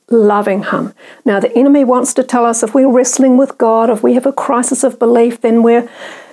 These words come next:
dirty, rotten sinners and God doesn't love us anymore and we can't be loving God.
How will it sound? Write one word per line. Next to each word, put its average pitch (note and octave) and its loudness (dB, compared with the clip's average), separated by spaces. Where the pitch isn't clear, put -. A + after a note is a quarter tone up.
dirty, A#3+ 2
rotten A#3+ 0
sinners A3+ 0
and A#3+ 0
God G#3 -2
doesn't G#3+ -2
love G#3+ -2
us G#3+ -2
anymore G#3+ 2
and G#3 0
we G#3 0
can't A#3 -4
be B3+ 2
loving B3 0
God. F#3 -4